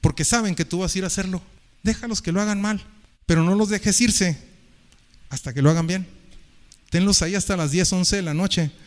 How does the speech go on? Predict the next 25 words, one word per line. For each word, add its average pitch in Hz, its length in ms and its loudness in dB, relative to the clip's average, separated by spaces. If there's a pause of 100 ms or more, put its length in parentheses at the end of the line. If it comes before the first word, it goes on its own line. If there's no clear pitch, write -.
(280)
a 135 100 -4
ver 151 100 -2
si 185 140 2
mañana 165 500 -2 (680)
no 147 100 2
lo 151 100 2
hacen 147 200 -2
bien". 135 180 -6 (720)
Y 139 120 -2
claro 233 440 0
que 196 60 0
aprendí 156 340 2
esa 185 180 2
gran 170 220 0
lección, 151 460 0 (440)
y 165 180 2
ha 180 80 0
sido 202 280 4
una 202 140 2
lección 190 580 4 (340)
muy 185 220 4
útil 226 320 0
en 165 120 0
la 143 100 2
vida, 202 300 2